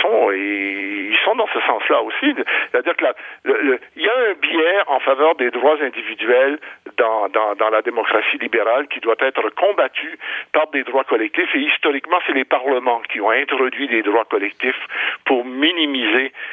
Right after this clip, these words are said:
euh, les effets un peu, euh, atomisants des, des droits individuels, puis les effets égoïstes de, de, de, d'une, d'une société fondée sur, sur,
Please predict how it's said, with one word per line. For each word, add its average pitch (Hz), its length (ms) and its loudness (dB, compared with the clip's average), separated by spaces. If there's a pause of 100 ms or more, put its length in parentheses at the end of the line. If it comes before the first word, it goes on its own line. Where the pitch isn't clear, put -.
(140)
euh, 90 220 2
les 110 220 -4 (120)
effets 139 440 0 (120)
un 95 60 -6
peu, 151 300 0 (280)
euh, 101 220 0
atomisants 135 720 0 (400)
des, 107 220 0
des 107 200 -2
droits 110 280 2
individuels, 113 760 -2
puis 117 120 -6
les 101 300 -2
effets 120 260 0
égoïstes 117 580 -2
de, 87 440 -2
de, - 180 0
de, 85 220 0
d'une, 95 160 -10
d'une 101 240 -4
société 101 460 0
fondée 104 360 -2 (100)
sur, 82 200 -4
sur, 80 180 -4